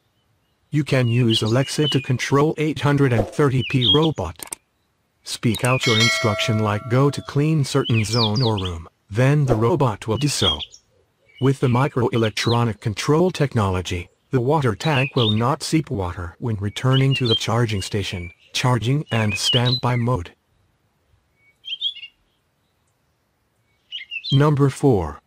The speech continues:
brand name, Xiaomi. Model number, Miya Mop two C. The Miya two C robot vacuum cleaner comes with several upgrades over its predecessor.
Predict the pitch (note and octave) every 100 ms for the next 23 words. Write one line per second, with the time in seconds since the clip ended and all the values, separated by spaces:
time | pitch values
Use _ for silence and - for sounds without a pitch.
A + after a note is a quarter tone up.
0 | _ - G2+ C3 C#3 C#3 B2+ A#2 G2 F2
1 | - - - B2+ C3 C#3 C3+ G#2+ - -
2 | - - - G#2 B2 C#3+ C#3+ D3 B2 B2+
3 | A2+ F#2+ - - A#2 C3+ A#2+ G#2 G#2 C3+
4 | D#3 A#2+ A2+ - C3+ A2+ G2 _ _ _
5 | _ _ _ - A2+ B2 B2 C3 A2 A#2
6 | D#3 D3 - B2+ G2+ A2+ A#2+ C3+ A2+ B2
7 | C3+ B2+ B2+ - A#2+ C#3 B2 - C#3+ D3+
8 | B2+ B2+ - - C3+ B2+ A#2+ D#3 - G2
9 | F#2+ - C3 B2 C3 - - C3+ D#3+ C3
10 | F#2+ F2 F#2+